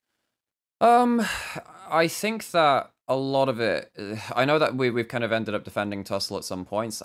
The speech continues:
I think it's so hard to play around a failing jungle support combo right now,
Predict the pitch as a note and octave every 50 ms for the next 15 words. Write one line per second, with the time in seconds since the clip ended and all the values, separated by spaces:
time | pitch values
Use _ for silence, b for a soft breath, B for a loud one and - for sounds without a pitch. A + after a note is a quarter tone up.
0 | - - - A2 A#2 A#2 C3+ B2+ A#2 A2 - - - - - - C3 C3+ D3 D3+
1 | D#3 C3+ A#2 - A#2+ A2+ A2+ A2 G#2+ - G#2+ - _ - - - G2+ F#2+ G#2 A2
2 | A2+ A2 - F#2 F#2+ G2 F#2+ F#2+ F#2 F#2+ - - - G2 G2 F#2+ F#2 F#2 F#2 F2+
3 | - F2+ F#2 F#2 F2+ F#2 F2+ - F#2+ - - G2 F#2 - - - F#2 G#2 A2+ A#2+
4 | C3 C#3+ D3 _ - B2 B2+ - - A#2+ C#3 D#3 E3+